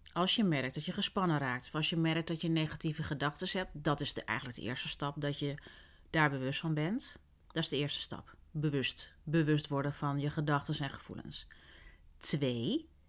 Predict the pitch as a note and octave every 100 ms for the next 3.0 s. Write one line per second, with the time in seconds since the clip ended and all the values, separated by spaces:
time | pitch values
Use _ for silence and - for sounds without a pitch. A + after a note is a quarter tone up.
0 | - - - - - - - D#3 E3 G3+
1 | C#4 C4+ C4 - D3+ - B2+ C3 - F#3
2 | A3+ B3+ - - C4+ F#3 A2+ A#2 - -